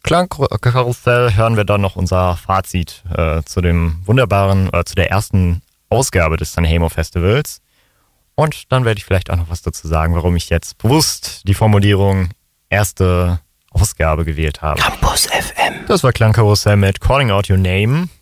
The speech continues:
Speaker 1: hier bei Campus F M. Und ich hab's versprochen, das Fazit, äh, zu Sanremo gibt es gleich noch. Aber vorher kann ich euch noch eine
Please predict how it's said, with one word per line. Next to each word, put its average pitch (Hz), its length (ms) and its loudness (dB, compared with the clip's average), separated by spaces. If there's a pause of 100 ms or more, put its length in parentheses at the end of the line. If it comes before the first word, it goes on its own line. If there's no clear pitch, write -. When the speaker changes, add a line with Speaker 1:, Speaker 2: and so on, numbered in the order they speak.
Speaker 1:
hier 101 120 0
bei 95 100 0
Campus 92 280 -6
F 92 140 -6
M. 120 360 0 (500)
Und 131 600 0
ich 90 160 0
hab's 107 120 -2
versprochen, 92 540 -2
das 131 140 0
Fazit, 95 680 -2
äh, 90 220 2
zu - 140 -6
Sanremo 90 460 0
gibt 143 180 -4
es 151 100 -2
gleich 139 320 -2
noch. 175 200 0 (400)
Aber 139 340 0
vorher 131 560 2
kann 98 180 0
ich - 140 -2
euch 98 120 2
noch 98 200 0
eine 90 480 0